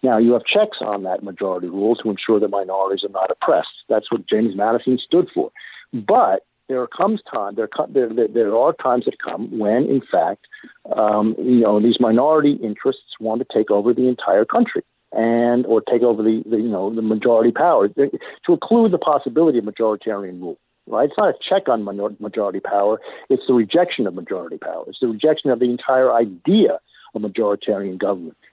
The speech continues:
That's what's going on here. So it's not a check. It's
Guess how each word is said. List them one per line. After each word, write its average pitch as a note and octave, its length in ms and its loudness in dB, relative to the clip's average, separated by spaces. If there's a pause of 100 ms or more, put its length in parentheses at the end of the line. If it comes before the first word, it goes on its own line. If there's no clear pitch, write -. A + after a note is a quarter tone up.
(100)
That's D#3 340 2
what's A2 160 2
going F2 300 -6
on F2+ 200 -8
here. - 140 -20 (560)
So D3+ 100 4
it's C3+ 120 2
not E3 140 4
a C#3 60 2
check. C#3 400 0 (340)
It's A#2 200 -6